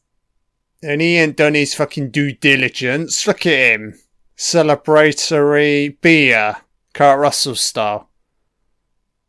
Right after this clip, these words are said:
Mate, your lights are fucking flickering.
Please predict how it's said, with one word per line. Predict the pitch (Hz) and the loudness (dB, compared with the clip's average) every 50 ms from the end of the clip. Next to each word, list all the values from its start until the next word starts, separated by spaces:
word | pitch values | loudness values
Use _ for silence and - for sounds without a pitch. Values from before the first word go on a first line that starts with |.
| _ _ _ _ _ _ _ _ _ _ _ _ _ _ _ _ - | _ _ _ _ _ _ _ _ _ _ _ _ _ _ _ _ -4
Mate, | 156 170 160 139 127 | -2 -2 -2 -2 -2
your | 127 131 | -2 0
lights | 147 170 190 196 175 - - - 135 | 2 2 2 2 0 -4 -6 -8 -8
are | |
fucking | - - 135 - - 131 123 113 | -8 -8 -8 -8 -8 -8 -10 -10
flickering. | - - 123 117 - - 110 110 104 101 101 | -10 -8 -10 -10 -10 -10 -10 -10 -10 -10 -12